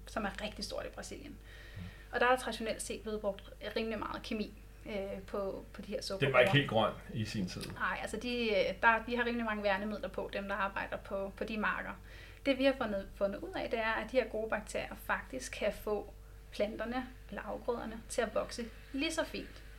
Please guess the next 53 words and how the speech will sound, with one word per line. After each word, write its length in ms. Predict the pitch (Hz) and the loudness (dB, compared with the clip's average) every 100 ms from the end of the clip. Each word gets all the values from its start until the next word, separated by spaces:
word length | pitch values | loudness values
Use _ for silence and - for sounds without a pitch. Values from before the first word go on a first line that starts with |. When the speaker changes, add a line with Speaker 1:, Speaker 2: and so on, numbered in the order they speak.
| - | 4
Speaker 1:
og 120 | 226 | 6
at 60 | 214 | 6
være 160 | 220 | 4
lige 120 | 226 | 2
så 80 | 226 | -2
robuste 520 | 214 233 311 330 - - - - - - - | -4 -4 -4 -6 -6 -8 -10 -14 -14 -10 -6
Speaker 2:
Okay. 260 | - 98 95 - | -2 -2 -2 -2
Speaker 1:
med 320 | 226 214 208 220 | 2 2 0 -2
en 80 | 240 | -2
naturlig 460 | 269 - 381 277 | -2 -2 -4 -4
ingrediens. 560 | 214 - - - - - - | -6 -6 -6 -8 -12 -12 -6
Speaker 2:
Yes. 320 | 104 117 - - | -6 -6 -8 -4
Speaker 1:
Og 80 | 226 | 0
det 80 | 285 | 2
er 40 | |
så 140 | 285 294 | 2 4
det, 140 | 240 226 | 4 2
vi 100 | 220 | -2
for 80 | |
eksempel 380 | - - - 202 | -4 -6 -8 -8
sælger. 300 | - 180 - | -6 -6 -6
Så 120 | - | -4
når 80 | 226 - | -2 0
E 180 | - 285 | 0 -2
U 100 | 277 | 0
har 200 | 254 - | 0 0
en 60 | 226 | 0
ambition 560 | 208 202 - 240 - | -2 -2 -2 0 0
om, 180 | 220 208 | -2 -2
at 60 | 214 | -4
man 140 | 202 196 | -4 -2
gerne 300 | 190 190 220 | -2 0 -2
vil 100 | 220 | -4
sænke 380 | - 202 208 | -4 -4 -2
brugen 400 | 233 233 226 226 - | -4 -2 -4 -6 -6
af 220 | 202 185 | -6 -6
kemiske 400 | - 226 208 214 | -6 -6 -6 -6
pesticider, 520 | - 202 - 202 294 320 339 | -8 -10 -10 -8 -4 -4 -6
så 140 | - 269 | -2 -2
kunne 140 | 294 | 2
et 60 | 269 | 2
alternativ 640 | 226 220 214 208 214 214 214 | 2 0 -2 -4 -4 -6 -2
så 160 | 202 196 | -2 -2
være 160 | 98 | -2
et 40 | 208 | -4
biologisk 560 | - 294 392 330 - | -4 -2 0 0 -2
pesticid, 420 | - - 190 - - - - - | -4 -6 -6 -8 -10 -12 -16 -6
som 180 | 240 | -4
er 60 | 226 | -2
det, 160 | 196 - | -4 -8
Christian 260 | 190 190 | -8 -8
Hansen 240 | 190 - 208 | -8 -10 -8
sælger. 240 | - - | -8 -8